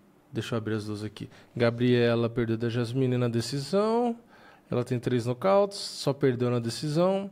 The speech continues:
Teresa Bleda perdeu da Natália, que também, né? Foi nocauteada no terceiro round.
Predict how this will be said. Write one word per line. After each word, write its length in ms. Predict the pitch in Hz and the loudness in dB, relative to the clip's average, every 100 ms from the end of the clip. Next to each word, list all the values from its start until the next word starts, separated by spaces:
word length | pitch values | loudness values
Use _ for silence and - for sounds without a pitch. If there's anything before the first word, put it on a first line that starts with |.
| - - - - _ | -16 -20 -20 -20 _
Teresa 400 | - 127 123 123 | 0 4 4 2
Bleda 300 | 120 120 123 | 2 2 2
perdeu 300 | 123 135 123 | 4 4 4
da 80 | 127 | 4
Natália, 600 | 143 143 147 127 117 113 - - - | 4 4 6 6 4 0 -2 -20 -6
que 100 | - | -4
também, 360 | 127 123 123 131 | 0 0 2 0
né? 160 | 131 131 - _ _ _ - | -2 -4 -16 _ _ _ -2
Foi 80 | |
nocauteada 640 | 123 123 131 127 131 123 127 | -2 2 0 2 0 2 0
no 80 | |
terceiro 380 | 127 131 135 135 | 0 0 0 0
round. 440 | 117 110 110 113 | 0 -2 -4 -8